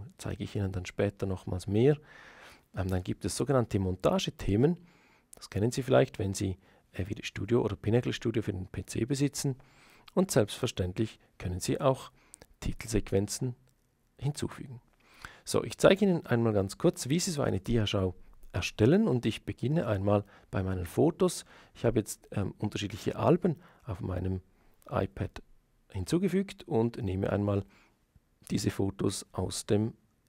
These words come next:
Album Training. So, ich habe jetzt da unterschiedliche Fotos. Im Prinzip geht es sehr einfach. Sie ziehen einfach mit dem Finger sehr intuitiv einfach die Fotos in der Reihenfolge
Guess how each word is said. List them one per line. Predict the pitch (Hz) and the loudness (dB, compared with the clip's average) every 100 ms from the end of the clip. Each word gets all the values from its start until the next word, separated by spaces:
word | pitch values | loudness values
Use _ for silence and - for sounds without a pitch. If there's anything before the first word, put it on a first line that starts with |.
| - | -2
Album | 98 98 113 110 120 - _ _ | 0 2 2 0 0 -6 _ _
Training. | - 92 82 - - _ _ _ _ _ _ _ _ _ _ - - - - - - | -4 -2 -2 -6 -12 _ _ _ _ _ _ _ _ _ _ -20 -18 -18 -18 -20 -8
So, | - 101 | -2 2
ich | 113 | 6
habe | 160 | 4
jetzt | 160 - | 4 4
da | 135 | 4
unterschiedliche | 120 120 110 92 92 | 4 0 -2 -2 -2
Fotos. | - 87 - 104 - | -4 -6 -6 -6 -2
Im | 113 | -2
Prinzip | 107 101 160 | 0 0 0
geht | - 104 98 | 2 0 0
es | - | -2
sehr | - | 0
einfach. | 131 170 175 - | 4 2 2 -4
Sie | - 170 | -6 -2
ziehen | 131 123 131 | 2 2 2
einfach | 107 95 117 - | 0 2 0 0
mit | 104 95 - | -4 -4 -4
dem | 90 | -4
Finger | - 107 151 214 - - - - _ | 2 4 6 4 2 -12 -20 -20 _
sehr | - 110 120 | -2 2 2
intuitiv | 113 - 92 - 123 139 - | 0 -2 -4 0 4 4 2
einfach | - 98 101 113 - | -2 -2 2 -2 -2
die | - | -6
Fotos | - 90 - 104 - | -4 -6 -2 -2 -2
in | - 87 | -4 0
der | - 147 | 4 6
Reihenfolge | 151 151 143 - 127 123 123 | 6 6 4 4 4 6 4